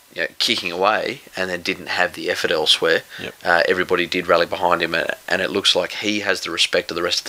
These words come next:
Speaker 1: the team. Which is the most important thing for A, your playmaker, but B, s-, one of your senior players to have.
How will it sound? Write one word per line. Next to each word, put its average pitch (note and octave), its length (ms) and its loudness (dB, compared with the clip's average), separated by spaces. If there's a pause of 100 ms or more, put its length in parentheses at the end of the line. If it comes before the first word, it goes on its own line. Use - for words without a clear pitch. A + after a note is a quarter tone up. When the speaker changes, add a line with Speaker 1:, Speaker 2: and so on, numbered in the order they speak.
Speaker 1:
the - 60 2
team. D3 280 0 (800)
Which - 220 -2
is E2 100 -2
the F2 80 -2
most F2 240 0
important F2+ 400 -6
thing F2+ 220 -4 (1200)
for - 260 -4
A, G#2 120 2
your F2+ 120 -4
playmaker, F2+ 640 0
but F2+ 140 -2
B, F2+ 220 0
s-, - 220 4
one F#2 140 -6
of - 20 -6
your F2 80 -2
senior E2 260 4
players E2 340 -2
to F#2+ 80 -6
have. F2+ 240 2